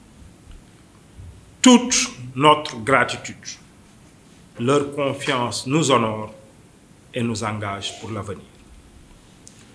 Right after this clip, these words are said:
Je voudrais, je voudrais aussi préciser qu'après le parrainage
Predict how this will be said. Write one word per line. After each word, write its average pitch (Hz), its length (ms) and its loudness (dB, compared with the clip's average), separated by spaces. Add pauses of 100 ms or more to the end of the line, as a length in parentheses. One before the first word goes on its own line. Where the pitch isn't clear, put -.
(720)
Je 147 160 6
voudrais, 220 720 8
je 151 140 6
voudrais 226 380 8
aussi 214 300 6
préciser 190 720 4 (1600)
qu'après 175 520 4
le 120 120 0
parrainage 170 800 4